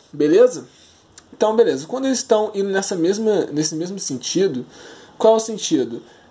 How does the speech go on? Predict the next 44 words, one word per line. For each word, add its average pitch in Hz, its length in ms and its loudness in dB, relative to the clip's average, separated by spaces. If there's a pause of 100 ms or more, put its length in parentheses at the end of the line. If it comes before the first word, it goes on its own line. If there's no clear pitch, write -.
Da 156 320 4
esquerda 160 440 -2
pra 160 180 -2
direita, 180 500 0
esse 233 200 -2
daqui, 226 440 -8
eu 135 140 -4
tô 175 120 -4
adotando 170 300 -4
esse - 140 -6
daqui, - 220 -6
beleza? 175 400 -2 (640)
Da 311 120 0
esquerda 214 320 -2
pra 220 160 0
direita 185 300 -2
também, 156 280 -2
esse 120 160 -8
daqui 120 140 -6
tá 131 140 -6
certo, - 360 -10
né? 113 180 -14
Porque - 200 -16
ele - 100 -12
também 135 220 -12
tá 151 80 -12
indo 139 140 -12
pra 143 100 -6
direita. 151 360 -2 (800)
O - 40 -18
que - 100 -2
eu 254 80 4
faço? - 560 2
Eu 233 140 4
sei, 247 560 2 (600)
pra 208 160 4
ganhar 220 200 2
tempo 208 300 -6
você 226 260 -2
só 226 160 -4
faz 220 240 2
isso - 80 -8
daqui, 226 300 -2
ó. - 120 -2